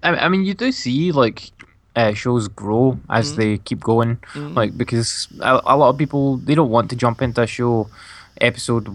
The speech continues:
Speaker 1: one, al-, although the, the premiere is obviously still the highest rated, uh, the highest rated <laughs> episode, but, um, a lot of people don't want to jump into a show until they know that it's got legs.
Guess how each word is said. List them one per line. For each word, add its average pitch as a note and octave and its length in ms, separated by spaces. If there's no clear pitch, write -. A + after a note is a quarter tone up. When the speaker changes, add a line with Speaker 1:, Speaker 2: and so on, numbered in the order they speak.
Speaker 1:
one, A#2 600
al-, G#2+ 140
although G#2 260
the, F#2 140
the - 140
premiere A#2 380
is A2+ 140
obviously G#2+ 300
still A2 220
the G#2 80
highest G#2 260
rated, A2 260
uh, G#2 220
the G2 80
highest G#2 300
rated A#2 220
<laughs> B2+ 100
episode, C3+ 360
but, A#2+ 220
um, A2+ 540
a A#2 160
lot C#3+ 100
of - 60
people E3 420
don't B2 160
want A#2 180
to A2+ 60
jump A2 260
into A2 280
a G2+ 60
show G#2 420
until G#2+ 460
they G#2 140
know G2+ 320
that G2+ 140
it's G2+ 160
got G#2 200
legs. G#2 500